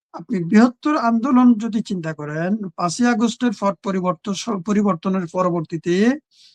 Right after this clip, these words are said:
তারা আগে যে ফ্যাসিজম সারা বাংলাদেশে আমরা দেখেছি গত সতেরো বৎসরে, সেই সতেরো বৎসরের যদি জবাব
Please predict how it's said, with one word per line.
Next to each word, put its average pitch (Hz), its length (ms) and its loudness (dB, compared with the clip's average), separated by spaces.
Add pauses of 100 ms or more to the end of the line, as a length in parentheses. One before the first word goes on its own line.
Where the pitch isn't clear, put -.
(540)
তারা 208 400 4
আগে 226 320 6
যে 247 200 2
ফ্যাসিজম 202 540 0
সারা 196 280 0
বাংলাদেশে 185 640 -2
আমরা 175 260 -2
দেখেছি 165 400 -8
গত 160 220 -6
সতেরো 208 400 -2
বৎসরে, 151 480 -4 (460)
সেই 208 300 2
সতেরো 233 420 0
বৎসরের 220 920 0 (1000)
যদি 190 320 0
জবাব 196 420 4